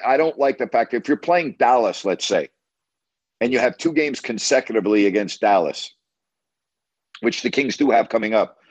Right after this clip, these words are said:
and Luka Doncic is not on the floor because, let's say, he sprained his ankle, or let's say he's in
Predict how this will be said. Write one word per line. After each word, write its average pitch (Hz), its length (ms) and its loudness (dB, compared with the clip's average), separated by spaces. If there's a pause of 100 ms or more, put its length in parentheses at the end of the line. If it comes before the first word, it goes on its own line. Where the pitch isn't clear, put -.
(220)
and 120 140 0
Luka 160 260 0
Doncic 123 640 -2
is 90 120 -4
not 101 180 0
on 92 100 -2
the 92 60 -4
floor 101 260 0
because, 95 340 -4
let's 117 200 -2
say, 110 300 0 (300)
he 110 100 -2
sprained 120 340 -2
his 101 120 0
ankle, 110 300 -2
or 95 140 2
let's 117 220 0
say 113 180 2
he's 101 260 2
in 92 160 -2